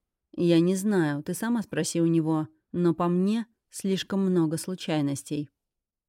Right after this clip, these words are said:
"Он твой отец, и ты так просто намекаешь мне на его вину?" Громко воскликнула, хватая его за руку, желая увидеть ответ в глазах. "Чего ты хочешь?" Чуть не вылетела через лобовое стекло, когда машина внезапно остановилась.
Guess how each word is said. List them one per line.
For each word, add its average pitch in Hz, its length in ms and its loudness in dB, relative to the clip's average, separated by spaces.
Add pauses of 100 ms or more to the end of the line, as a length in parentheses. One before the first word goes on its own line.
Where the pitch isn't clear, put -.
(180)
"Он 185 200 4
твой 202 320 2
отец, 247 400 0
и 208 140 0
ты 240 140 2
так 220 200 -2
просто 233 340 0
намекаешь 220 540 0
мне 185 200 2
на 214 160 4
его 226 200 6
вину?" 220 420 6 (480)
Громко 180 520 2
воскликнула, 180 680 0
хватая 202 360 -2
его 220 240 0
за 240 200 0
руку, 160 280 -2 (220)
желая 165 460 0
увидеть 160 340 -2
ответ 175 360 -4
в 170 60 -20
глазах. 165 580 -2 (600)
"Чего 220 320 -2
ты 180 120 -6
хочешь?" 165 540 -4 (300)
Чуть - 280 -4
не 180 120 4
вылетела 180 540 2
через 175 260 -2
лобовое 190 440 0
стекло, 220 440 0
когда 160 300 0
машина 190 400 -2
внезапно 160 560 -2
остановилась. 170 720 0